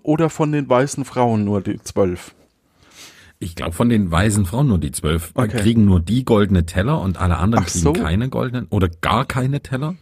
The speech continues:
Speaker 2: Kriegen die anderen nichts zu essen?
Speaker 1: <laughs> Ich
Speaker 2: Nur
Speaker 1: hab mal
Speaker 2: die
Speaker 1: gesehen,
Speaker 2: weißen
Speaker 1: es gibt
Speaker 2: Frauen?
Speaker 1: so, so Essen, wo man, wo man ein Toastbrot auf,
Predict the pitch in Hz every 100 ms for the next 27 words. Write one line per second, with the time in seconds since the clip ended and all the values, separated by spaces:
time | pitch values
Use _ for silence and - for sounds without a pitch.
0 | - 202 95 85 85 80 82 76 85 -
1 | - 127 113 143 175 185 _ - - -
2 | - - - - 95 143 233 - 90 139
3 | 131 - 80 135 127 113 - - 117 131
4 | - 131 117 117 110 - - 110 110 110
5 | - 110 - 131 196 - - 98 95 -
6 | 101 107 -